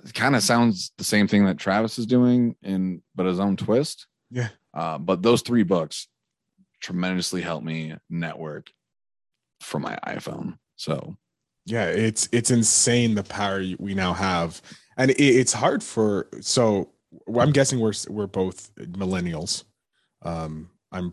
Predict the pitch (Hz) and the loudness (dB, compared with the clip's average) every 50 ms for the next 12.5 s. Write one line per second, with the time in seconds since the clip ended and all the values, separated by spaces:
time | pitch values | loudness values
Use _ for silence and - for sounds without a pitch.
0 | - _ - - - - - - 113 113 110 113 110 117 107 104 113 113 110 104 | -10 _ -16 -16 -16 -14 -6 0 2 2 2 2 2 0 0 0 2 2 2 0
1 | - - 104 110 110 101 98 - 98 95 95 87 87 87 87 90 - - - - | 0 -2 -2 -2 -2 -2 -2 -2 -2 -2 -2 -2 -4 -4 -4 -4 -6 -10 -10 -8
2 | 90 85 80 - 165 165 - - 160 175 202 196 180 175 170 160 151 151 151 196 | -8 -6 -6 -6 -6 -8 -8 -8 -6 -6 -6 -4 -4 -4 -6 -6 -6 -6 -8 -8
3 | 214 - - _ _ _ _ _ - - - _ _ - 85 82 85 85 - - | -10 -14 -20 _ _ _ _ _ -20 -20 -20 _ _ -6 -4 -4 -4 -4 -4 -4
4 | 87 82 85 92 104 101 87 78 76 78 80 107 - - - - _ _ _ _ | -6 -4 -2 0 0 0 0 -2 -6 -6 -2 -2 -2 -2 -2 -6 _ _ _ _
5 | _ _ _ _ _ _ _ _ _ _ - 175 131 - - - _ _ _ _ | _ _ _ _ _ _ _ _ _ _ 4 4 4 2 -6 -20 _ _ _ _
6 | _ _ _ _ _ _ _ _ _ _ _ _ - 101 101 117 135 - 135 143 | _ _ _ _ _ _ _ _ _ _ _ _ -4 0 2 2 4 6 6 8
7 | 175 240 247 175 123 131 113 - 170 185 165 - 110 120 127 - - 165 160 143 | 8 6 6 6 4 4 4 4 4 4 2 2 2 4 4 4 4 4 4 4
8 | 147 151 131 - 170 170 165 156 143 139 135 127 120 123 117 117 107 101 98 98 | 4 2 4 4 4 4 6 4 4 2 2 2 2 4 4 4 2 2 0 -2
9 | - - _ 131 131 117 104 104 113 123 - - 233 254 233 - 220 233 196 175 | -4 0 _ 2 4 4 6 6 4 4 4 6 8 8 8 10 10 10 10 8
10 | 196 190 - 202 214 208 202 196 - 190 180 160 156 156 156 147 - 175 160 151 | 8 8 8 8 8 8 8 8 6 6 6 6 6 4 4 2 2 4 6 6
11 | 139 120 117 139 139 143 135 131 143 143 139 139 - 135 131 123 120 123 120 - | 6 6 4 4 4 4 4 4 2 2 0 -2 -6 -8 -6 -4 -4 -4 -4 -4
12 | 120 - - 120 131 123 113 104 101 90 | -8 -6 -2 0 2 2 2 0 -4 -6